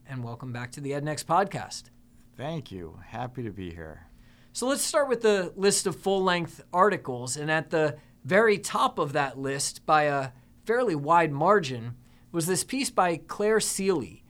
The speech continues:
Speaker 1: a former principal in a London school who now serves as head of curriculum and standards in the States of Guernsey. I had to look that up. It's a,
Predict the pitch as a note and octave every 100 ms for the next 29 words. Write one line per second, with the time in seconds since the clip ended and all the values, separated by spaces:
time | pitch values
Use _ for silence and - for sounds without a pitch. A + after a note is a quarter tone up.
0 | - - - - F3 G3 F#3+ - F#3+ G3
1 | G3+ G3 F#3 D#3+ D3 E3+ F3 D3+ B2 -
2 | C#3+ C#3 C#3 D3 B2+ - - - - D#3+
3 | F#3+ F#3 F3 D3+ D3 D3 G3+ - G3 G3+
4 | D#3 - F3 G3 G3 F#3 E3+ D3 B2+ -
5 | F3 F3+ C#3+ C3 B2 C3 D3 C#3 C3 B2
6 | - _ - - F#3+ G3+ G3+ C#3+ B2+ F3
7 | F#3 B2 A2 B2+ D3 D#3+ D3+ C3+ B2 -
8 | _ D3 F#3 F#3 E3 E3+ F3+ - A#2 C#3+
9 | D3 C3+